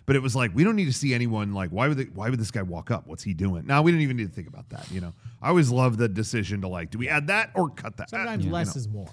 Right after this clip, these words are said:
Speaker 1: Yeah, exactly. I think for this movie, like, enough said. I don't, I did not need that extra scene
Speaker 2: Yeah,
Speaker 1: at all.
Speaker 2: this movie definitely has a thinker of an ending, and when you start thinking about the ending, I think you have to think about the whole movie.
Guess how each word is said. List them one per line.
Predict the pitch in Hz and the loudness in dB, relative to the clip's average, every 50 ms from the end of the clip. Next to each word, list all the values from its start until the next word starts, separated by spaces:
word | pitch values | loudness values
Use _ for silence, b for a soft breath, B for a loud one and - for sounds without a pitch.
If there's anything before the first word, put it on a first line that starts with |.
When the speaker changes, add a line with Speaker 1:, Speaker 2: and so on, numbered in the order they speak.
| - - | -8 -2
Speaker 1:
Yeah, | 127 143 139 127 107 98 | 0 2 2 2 2 0
exactly. | 98 87 95 120 104 101 - - 98 82 80 B B B | -2 0 0 2 2 2 0 -2 -4 -6 -6 B B B
I | B 127 156 | B 2 2
think | 175 147 113 | 4 4 2
for | 131 127 | 0 0
this | 120 131 123 120 | 0 0 0 0
movie, | 143 143 131 143 139 127 | -2 0 0 0 0 0
like, | 113 107 95 87 - - - _ - _ _ _ _ - - - - - - | 0 -2 -2 -4 -8 -12 -20 _ -20 _ _ _ _ -20 -20 -20 -18 -18 -16
enough | 57 71 87 104 110 98 76 - | -12 -10 -8 -8 -8 -8 -10 -10
said. | - - - 92 87 76 65 64 67 | -12 -12 -10 -10 -10 -10 -10 -10 -8
I | 92 113 | -6 -6
don't, | 107 87 64 60 | -6 -8 -10 -6
I | - 127 151 151 | -2 0 2 2
did | 117 104 98 | 2 0 -2
not | 113 113 107 104 98 | -4 -4 -6 -6 -8
need | 107 107 101 98 95 90 90 | -8 -6 -6 -6 -6 -6 -8
that | 98 92 85 | -10 -10 -10
extra | 87 95 92 - - - - | -12 -14 -14 -16 -18 -18 -16
scene | - - 92 139 | -16 -12 -8 -4
Speaker 2:
Yeah, | 160 190 196 185 170 151 131 117 | -2 0 0 0 -2 -2 -2 -2
Speaker 1:
at | 123 | -2
all. | 123 | 0
Speaker 2:
this | 202 262 302 311 294 - - - - | 0 0 0 0 -4 -6 -10 -10 -10
movie | 240 294 339 349 330 302 269 | -10 -8 -6 -4 -2 -2 -2
definitely | 208 240 240 202 220 220 208 | 0 -2 -2 -2 -2 -2 0
has | 202 165 | 0 0
a | 180 | -2
thinker | - - - 240 220 202 190 - 214 208 196 | -4 -4 -4 -4 -4 -4 -4 -4 -2 -2 -2
of | 185 156 | -2 -2
an | 165 160 | -2 -2
ending, | 151 151 156 156 143 151 147 147 151 151 143 - | -2 -2 -4 -2 -2 -2 -2 -2 -2 -4 -8 -8
and | - 143 139 139 143 139 139 139 135 131 131 123 | -8 -8 -8 -6 -6 -6 -6 -6 -6 -6 -6 -6
when | 120 135 143 135 | -6 -6 -6 -4
you | 139 135 | -4 -4
start | 131 - - 180 175 147 | -6 -6 -4 -6 -6 -6
thinking | 123 - 180 160 151 160 | -4 -4 -4 -2 -2 -2
about | 151 147 143 - | -2 -2 -2 -2
the | 143 135 | -4 -4
ending, | 143 151 147 165 175 170 | -4 -2 -4 -4 -4 -4
I | 156 135 | -4 -4
think | - - 143 | -4 -4 -4
you | 139 | -4
have | 143 - | -4 -6
to | 127 | -6
think | - - 151 120 | -6 -6 -4 -4
about | 104 120 120 | -2 -4 -6
the | - - | -6 -10
whole | - - 143 160 190 214 | -8 -2 0 2 2 4
movie. | 202 170 151 135 123 92 101 107 113 127 143 151 | 4 4 4 4 2 2 0 -4 -4 -4 -6 -6